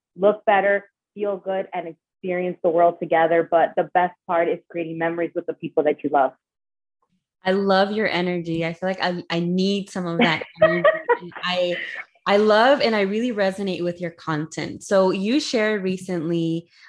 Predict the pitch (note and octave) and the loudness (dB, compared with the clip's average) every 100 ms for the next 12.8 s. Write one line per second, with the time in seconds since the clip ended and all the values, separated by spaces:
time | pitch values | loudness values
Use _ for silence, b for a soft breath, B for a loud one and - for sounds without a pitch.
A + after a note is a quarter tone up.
0 | b F3 - G3 F3 E3+ - E3+ E3 F3 | b -6 -2 2 2 2 -2 -2 0 0
1 | F#3 F#3 F#3 E3+ - F3 F3+ F#3+ G3 G3+ | -2 -2 -4 -4 -6 -4 -2 -4 -4 -6
2 | G3 F#3 D#3+ D#3+ - E3 - F3 F3 F#3+ | -6 -4 -2 -4 -4 -6 -2 -4 0 -2
3 | F#3+ - - F#3 G3 F#3 D#3 D#3+ - F3 | -2 -8 -2 0 2 0 0 -2 -4 -4
4 | F3+ G3 F#3+ F#3+ F3 D#3+ D#3 D#3 D#3+ D#3 | -2 -4 -6 -6 -4 -2 -2 -2 -2 -2
5 | D3+ D3+ D#3 D#3 D#3 D#3 D3 C#3+ D3 G3+ | -4 -4 -6 -4 -6 -4 -6 -8 -8 -4
6 | A#3 A#3 A3 A3+ G#3 G#3 - G3 F#3+ - | -4 -4 -4 -4 -4 -8 0 0 0 2
7 | F3+ F3+ - E3+ D3 B B B B _ | 2 2 -2 -2 -2 B B B B _
8 | F#3 A3 C#4 C4+ G3+ F3+ F#3+ G3 G3+ - | 2 4 2 2 2 2 0 -4 -8 -4
9 | G3 G3 G3 F3 E3+ E3+ - E3 E3 - | -2 -2 -4 -2 -2 -4 -6 -4 -4 -4
10 | F#3+ F#3 F3+ E3+ E3 D#3 D#3+ D#3+ D#3+ E3+ | -4 -4 -4 -2 -2 0 0 0 -2 -2
11 | - B B B - G3+ F#3+ E3+ F3+ F#3+ | -6 B B B -6 0 2 2 2 0
12 | G3 G3+ F3+ D#3 E3+ C4 - - | -2 -4 -2 0 -2 -2 -10 -20